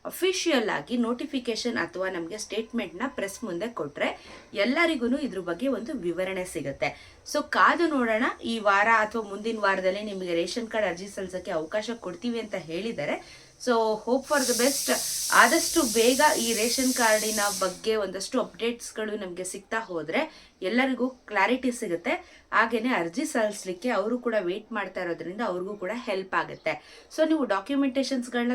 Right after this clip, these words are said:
ದಯವಿಟ್ಟು ರೆಡಿ ಇಟ್ಕೊಂಡಿರಿ. ಎನಿ ಟೈಮ್ ಯಾವಾಗ ಬೇಕಾದ್ರೂ ಅರ್ಜಿನ ಓಪನ್ ಮಾಡ್ಬೋದು. So ನೀವು ಕ್ವಿಕ್ ಆಗಿದ್ರೆ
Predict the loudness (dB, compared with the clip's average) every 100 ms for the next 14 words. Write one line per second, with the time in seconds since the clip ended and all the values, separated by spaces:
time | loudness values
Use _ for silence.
0 | 0 -2 -2 -4 -2 0 2 2 -2 -6
1 | -4 -4 -6 -4 0 0 2 2 4 4
2 | 0 0 -4 -6 -6 -6 -4 -4 -4 -8
3 | -6 -6 -8 -20 _ -6 0 2 4 4
4 | 0 -2 -4 -4 -4 -4 -4 -4 -6 -8
5 | -10 -2 0 0 0 -2 -2 -8 -20